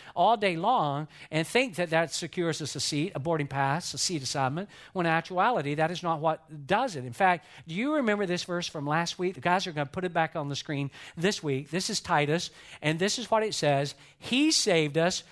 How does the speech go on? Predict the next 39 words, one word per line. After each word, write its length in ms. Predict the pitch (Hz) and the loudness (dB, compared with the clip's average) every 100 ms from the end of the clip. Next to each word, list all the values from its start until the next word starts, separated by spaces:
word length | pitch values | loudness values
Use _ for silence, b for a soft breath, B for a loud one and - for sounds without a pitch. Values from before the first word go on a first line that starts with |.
| B | B
because 600 | 160 175 - 190 190 180 | 0 0 4 6 6 6
of" 160 | 170 - | 0 2
what? 260 | 185 147 147 | 4 4 2
Because 540 | 156 - 185 190 - | -4 4 6 6 4
of 240 | 165 151 - _ _ _ _ _ _ _ _ _ _ _ _ - | 2 2 -6 _ _ _ _ _ _ _ _ _ _ _ _ -2
All 80 | |
right, 200 | 156 160 - | 2 2 0
I 80 | |
know 240 | 170 196 226 | 0 2 0
there's 240 | 190 151 | 0 -4
more 340 | 160 160 156 151 | -4 0 0 0
in 200 | 156 143 | 0 -2
here 240 | 135 127 | 0 -2
than 160 | 123 127 | -2 0
what 160 | 131 | 0
I'm 140 | 131 117 | 0 -2
hearing, 300 | 123 110 104 | -4 -4 -6
okay? 320 | 113 131 139 B B | -2 -2 -2 B B
How 100 | 165 | -2
many 140 | 190 | 0
of 100 | 190 | 0
you, 280 | 175 180 170 B B | 2 0 0 B B
how 140 | - | 0
many 120 | 202 226 | 0 0
of 100 | 185 | 0
you 100 | 190 | 0
are 40 | |
still 300 | - 202 202 | 0 2 2
with 220 | 202 190 | 0 -2
me? 180 | 190 180 | -2 0
Wave 240 | 175 190 | 2 0
your 80 | 202 | 0
hand 320 | 165 190 180 165 175 | -4 -2 -4 -6 0
like 200 | 165 185 | 0 2
this. 220 | 156 147 | -6 -6
You're 160 | 156 151 | -8 -8
still 240 | - 185 | -2 -2
with 240 | 196 165 | 0 -2
me. 240 | 170 151 | 0 -2